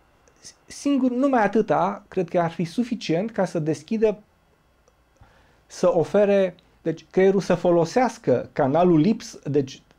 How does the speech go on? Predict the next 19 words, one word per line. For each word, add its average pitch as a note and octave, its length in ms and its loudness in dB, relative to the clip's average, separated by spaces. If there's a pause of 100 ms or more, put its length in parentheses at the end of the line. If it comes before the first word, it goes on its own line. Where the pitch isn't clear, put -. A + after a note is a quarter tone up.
(220)
inf-, D3+ 220 -4 (400)
locul F#3 340 2
gol, D3 420 0 (1400)
care C3 580 2 (840)
să - 220 -4
folosească C#3+ 680 0 (420)
conexiunile E3 800 0
noi, D3 360 2
să A#2 140 -2
facă G3 260 0
conexiuni E3 580 -2
noi C3+ 340 2
în F3+ 60 0
detrimentul C#3+ 540 -2
celor D3 300 2
care A#2 180 0
nu B2 140 -2
mai D3+ 160 0
există, A2 720 -2